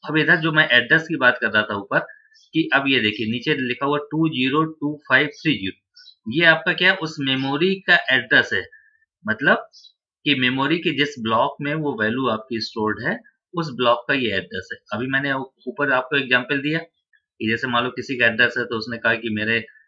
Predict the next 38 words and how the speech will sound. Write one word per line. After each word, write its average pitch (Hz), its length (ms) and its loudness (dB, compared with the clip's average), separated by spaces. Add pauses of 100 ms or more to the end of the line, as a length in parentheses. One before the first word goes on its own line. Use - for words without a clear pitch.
(120)
मेरी 113 180 0
location 110 500 -2
लखन 113 260 -4
कॉलोनी 110 460 2
है 110 140 -2 (640)
और 120 260 4 (180)
मेरे 113 240 2
घर 107 180 -4
का 107 140 4
एड्रेस 95 340 0
ये 113 120 2
है 110 60 0
कि 110 100 -4
मकान 101 320 -2
number 101 260 -2
टू 104 180 -6
नाइंटी 101 460 0 (680)
और 98 280 -2 (300)
name 104 380 0 (260)
और 104 100 -4 (140)
date, 120 160 8
तो - 220 -6
वो 147 240 0
क्या 151 120 2
हो 139 100 0
जाएगा, 147 260 6
आपका 139 260 0
address 156 320 2
हो 160 80 -2
जाएगा। 160 260 4
तो 147 160 -10
same 143 260 -4
thing 156 220 -4
in 143 80 -6
the 131 120 0
case 135 280 -2
of 135 120 -4
variable, 95 360 0